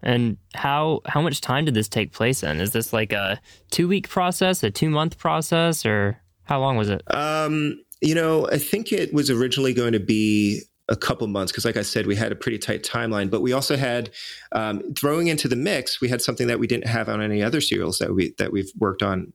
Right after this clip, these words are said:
Speaker 2: in the past. Uh, we had the studio, and the studio had, was very heavily involved in the process as well. And so they had to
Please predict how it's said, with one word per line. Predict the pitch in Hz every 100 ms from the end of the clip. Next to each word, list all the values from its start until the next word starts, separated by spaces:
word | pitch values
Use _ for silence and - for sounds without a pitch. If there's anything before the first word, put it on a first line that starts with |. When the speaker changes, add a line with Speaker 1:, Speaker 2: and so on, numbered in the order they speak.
| -
Speaker 2:
in | 104
the | 92
past. | 101 92 95 - - - - -
Uh, | - 98 95 92
we | 98
had | 107 98
the |
studio, | - 147 151 95 67 117 _ _ - -
and | 104 98 95
the |
studio | - 120 110
had, | 110 95 -
was | 107 98
very | 107 104 101 98 - - -
heavily | 113 107 101
involved | 92 101 98 98
in | 92
the |
process | - 98 92 95 -
as | -
well. | 104 98 87
And | 92
so | -
they | 92
had | 95 104 -
to | 101 92 92